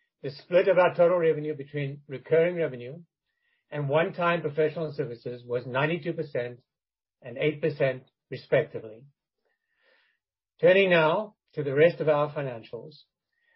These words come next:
First quarter adjusted gross margin was sixty-four percent, essentially flat year-over-year, despite increased investments in public cloud. First quarter adjusted ebitda margin was sixteen point one percent,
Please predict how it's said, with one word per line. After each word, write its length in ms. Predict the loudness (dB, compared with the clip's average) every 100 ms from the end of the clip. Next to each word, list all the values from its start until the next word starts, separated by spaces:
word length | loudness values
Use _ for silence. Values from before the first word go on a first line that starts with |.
| _ _
First 380 | 6 6 4 0
quarter 280 | 0 4 4
adjusted 460 | 4 0 0 -4
gross 200 | 0 0 -2
margin 480 | -8 -8 -12 -16 -18 -20 _
was 140 | -6 -6 -4
sixty-four 580 | -6 -4 -8 0 0
percent, 440 | 0 -6 -8 -12 -14 -20 _ _ _ -12
essentially 560 | -2 2 2 2 -4 -4 -2
flat 300 | 0 0 -2
year-over-year, 720 | 0 0 0 -4 -12 -14 -18 _ _ _
despite 440 | -18 -10 -2 0 -2
increased 520 | -6 -10 -10 -12 -18 -18
investments 640 | -12 -8 -8 -12 -16 -16 -20
in 120 | -16
public 420 | -12 -12 -12 -16
cloud. 300 | -18 -18 -20 _ _ _ _ _ _ _ _ 2
First 240 | 2 2
quarter 220 | 2 4
adjusted 380 | 4 2 0 -4
ebitda 480 | -8 -6 -2 -2 -2
margin 500 | -4 -6 -8 -14 -16 _ _ -12
was 140 | -12 -10
sixteen 460 | -16 -16 -10 -8 -8
point 240 | -8 -8
one 240 | -6 -8 -8
percent, 440 | -10 -10 -12 -14